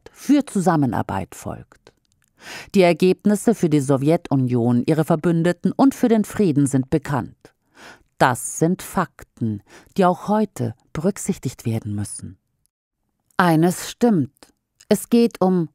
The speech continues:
Sachpolitik, um die Sache. Friedenspolitik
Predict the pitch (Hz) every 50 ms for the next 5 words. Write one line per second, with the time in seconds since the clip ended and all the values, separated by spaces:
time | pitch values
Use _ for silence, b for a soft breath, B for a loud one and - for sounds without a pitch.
0 | _ _ - - - - 269 269 254 - - - - - - 165 160 143 127 117
1 | - - 117 104 - _ _ - - _ _ _ _ _ 208 302 302 294 269 247
2 | 247 196 - 190 151 135 - - - 104 - - _ _ _ _ _ _ _ _
3 | b b b b b b b - - - - 294 311 311 269 233 202 - - -
4 | - 165 160 151 147 135 - - 147 135 131 _ - - -